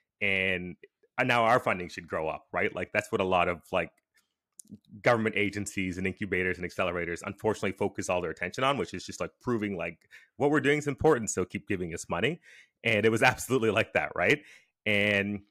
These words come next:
I knew there was, like, more interesting things happening than we gave out this thousand dollar hiring grant, right? There was way more than that happening.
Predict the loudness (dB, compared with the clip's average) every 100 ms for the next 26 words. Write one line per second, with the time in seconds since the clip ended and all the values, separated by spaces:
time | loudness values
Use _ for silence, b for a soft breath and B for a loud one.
0 | _ -2 4 6 6 4 2 4 4 4
1 | 2 -4 -2 0 0 2 0 2 -2 -4
2 | -4 -6 -4 -2 -2 -2 -4 -6 -10 -12
3 | _ -12 -2 -2 0 0 0 -2 -6 -8
4 | -2 -2 -2 -8 -12 -14 -10 -10 -6 -6
5 | 0 0 2 0 0 -2 -2 0 0 0
6 | -4